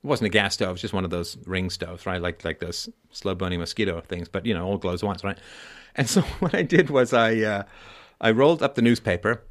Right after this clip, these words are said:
and after, you know, desperate smokers would do this too, I guess, right? So you roll up the newspaper and you light it from the rings that are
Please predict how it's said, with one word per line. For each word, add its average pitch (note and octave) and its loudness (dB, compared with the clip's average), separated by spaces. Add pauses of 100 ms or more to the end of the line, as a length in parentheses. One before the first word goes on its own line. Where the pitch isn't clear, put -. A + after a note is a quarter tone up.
(120)
and G#2+ 2
after, B2+ 4
you C#3+ -2
know, G#2 0 (120)
desperate A2+ -2
smokers G2+ -2
would G2 -4
do G2+ -4
this F#2 -6
too, G#2+ -2
I F#2+ -2
guess, F#2+ -6
right? A2 -2 (240)
So - -4
you B2+ 4
roll D3+ 6
up - -4
the C#3 -2
newspaper A#2+ 0
and G#2+ -2
you G#2 0
light B2+ 2
it - -4 (400)
from A2+ 2
the G#2 6
rings G#2 0 (680)
that G#2 2
are F#2+ 0